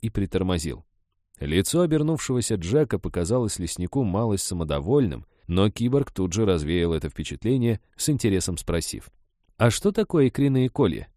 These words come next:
и для чего они?" "Крибитов, знаешь?" —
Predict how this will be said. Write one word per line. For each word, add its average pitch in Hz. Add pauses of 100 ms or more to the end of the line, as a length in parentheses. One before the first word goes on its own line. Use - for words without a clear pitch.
(120)
и 196
для 175
чего 110
они?" 62 (800)
"Крибитов, 107 (160)
знаешь?" — 110